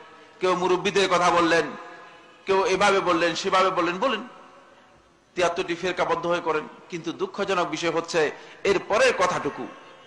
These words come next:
এরপরে রাসূল হুদা সাল্লাল্লাহু আলাইহি ওয়াসাল্লাম যে কথাটুকু আমাদেরকে জানালেন, সেটা হচ্ছে কুল্লুহা ফিন্নার, যে এর মধ্য থেকে এই তিয়াত্তরটি যখন ফেরকা হয়ে যাবে, সবাই কিন্তু জাহান্নামে যাবে,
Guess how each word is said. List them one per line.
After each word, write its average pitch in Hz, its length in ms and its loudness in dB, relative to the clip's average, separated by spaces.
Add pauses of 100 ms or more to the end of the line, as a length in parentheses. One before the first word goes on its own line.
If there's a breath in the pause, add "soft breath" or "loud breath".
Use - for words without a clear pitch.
(380 loud breath)
এরপরে 277 340 4
রাসূল 254 240 2
হুদা 226 180 -2
সাল্লাল্লাহু 226 340 4
আলাইহি 214 200 4
ওয়াসাল্লাম 208 340 2
যে 190 120 2
কথাটুকু 196 380 0
আমাদেরকে 185 340 2
জানালেন, 170 380 4 (240)
সেটা 220 200 0
হচ্ছে 277 440 0 (1300 soft breath)
কুল্লুহা 202 720 2
ফিন্নার, 139 600 -2 (1600)
যে 151 180 -10
এর 320 160 4
মধ্য 359 260 4
থেকে 294 400 4 (480)
এই 208 100 2
তিয়াত্তরটি 262 560 -2
যখন 214 240 2
ফেরকা 208 360 -2
হয়ে 196 140 0
যাবে, 180 180 -4
সবাই 185 360 0
কিন্তু 170 240 -8
জাহান্নামে 143 460 -4
যাবে, 95 220 -8